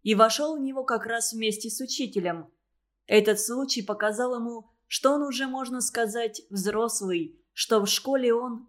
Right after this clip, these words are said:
дяденька, самый старший – и что десятый класс — непростой класс. Об этом же говорила им и Полина Антоновна.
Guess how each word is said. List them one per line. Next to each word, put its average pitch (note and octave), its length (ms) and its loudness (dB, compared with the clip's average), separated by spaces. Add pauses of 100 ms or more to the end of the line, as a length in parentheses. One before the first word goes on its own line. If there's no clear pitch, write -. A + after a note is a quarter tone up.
(100)
дяденька, F#3+ 840 0 (180)
самый C#4+ 380 2
старший – F#3+ 800 -2 (220)
и G3+ 100 0
что G#3+ 220 4
десятый A#3+ 560 -2
класс — A3+ 580 -4 (160)
непростой G#3+ 680 4
класс. - 680 -6 (480)
Об G3+ 220 8
этом C#4+ 280 4
же C#4 140 -2
говорила B3 500 -4
им A#3 240 -6
и A3 120 -6
Полина G3 460 0
Антоновна. E3+ 800 -6